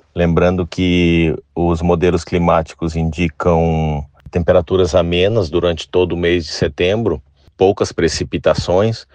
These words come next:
então é sempre muito difícil você fazer uma recomendação, por isso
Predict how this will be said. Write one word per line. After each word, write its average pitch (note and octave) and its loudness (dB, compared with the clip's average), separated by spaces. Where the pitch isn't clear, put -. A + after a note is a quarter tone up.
então E2+ 2
é E2 4
sempre F#2 0
muito G2 0
difícil F2+ -2
você D#2 0
fazer D#2+ -2
uma D#2+ -2
recomendação, E2 -2
por D#2+ -2
isso D#2+ -4